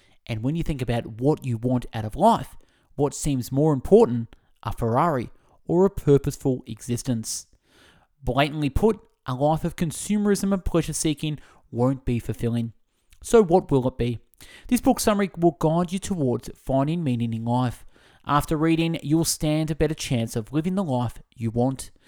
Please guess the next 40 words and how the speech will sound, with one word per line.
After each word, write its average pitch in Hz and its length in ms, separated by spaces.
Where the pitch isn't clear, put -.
In 190 100
this 196 100
book 196 220
summary, 196 240
you'll 185 140
also 185 240
discover 175 340
why 160 240
the 160 100
decline 165 500
in 185 60
religion 131 460
has 160 260
left 151 240
a - 20
gap 123 320
in 110 140
society, 123 600
that 127 160
the 127 100
best 165 300
ideas 139 480
come 135 340
when 139 400
you're 139 100
not 143 400
thinking 127 320
about 117 300
them, 113 240
and 123 160
how 131 140
pain 180 420
is - 180
closely 165 520
related 139 440
to - 120
pleasure. 123 420
Summary 170 320
Part 180 300
One. 120 280